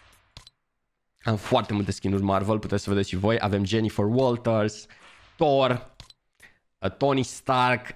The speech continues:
și, desigur, Wolverine. Foarte mișto toate skinurile astea, trebuie să recunosc. Perfect Shadow. Avem, uh, Ruby Shadow. Avem Shadow Arc.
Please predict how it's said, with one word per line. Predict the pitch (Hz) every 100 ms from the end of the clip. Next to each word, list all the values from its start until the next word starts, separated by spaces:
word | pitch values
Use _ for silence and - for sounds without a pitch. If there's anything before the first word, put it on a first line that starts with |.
| -
și, | - 101
desigur, | 101 - 101 95 98 87 90 - - _ _ _ _ _ _
Wolverine. | - 85 80 98 71 - - 101 _ _ _ _ _ _
Foarte | - - 69
mișto | - 76
toate | - -
skinurile | - - 90 90
astea, | 98 - 107
trebuie | 95
să | -
recunosc. | 90 92 107 123
Perfect | - 113 104 82 -
Shadow. | - 123 110 113 110 107 - - - _ _ _ _ _ _
Avem, | - 92 101 101 101
uh, | 98 95
Ruby | 104 113 170 139
Shadow. | 123 - 117 117 113 113 110 - _ - - _ _ _ _ _ _
Avem | 95 98
Shadow | 95 - 95 92 -
Arc. | 120 123 117 117 - -